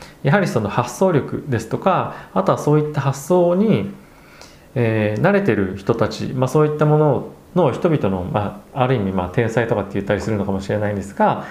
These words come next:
まあ、そういったところに対して注力して取り組めるような、えー、人材の確保っていうのは、まあ、いくらお金を積んでも簡単にできるものではないので、えー、そういった環境が整っている、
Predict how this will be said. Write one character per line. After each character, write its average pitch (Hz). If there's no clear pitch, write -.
ま 139
あ、 120
そ 135
う -
い 123
っ -
た -
と 135
こ 170
ろ 165
に 147
対 143
し 143
て 165
注 143
力 110
し -
て 151
取 117
り 113
組 117
め 113
る 113
よ 123
う -
な、 139
え -
ー、 110
人 110
材 107
の 104
確 98
保 101
っ 98
て 156
い -
う 208
の 214
は、 95
ま -
あ、 -
い 143
く 147
ら 104
お 95
金 117
を 107
積 -
ん 113
で 117
も 95
簡 110
単 101
に 101
で 101
き 117
る 104
も 95
の 92
で 92
は 92
な 92
い 92
の 92
で、 104
え 117
ー、 113
そ 123
う 120
い -
っ -
た 120
環 117
境 120
が 120
整 117
っ 104
て -
い 98
る、 101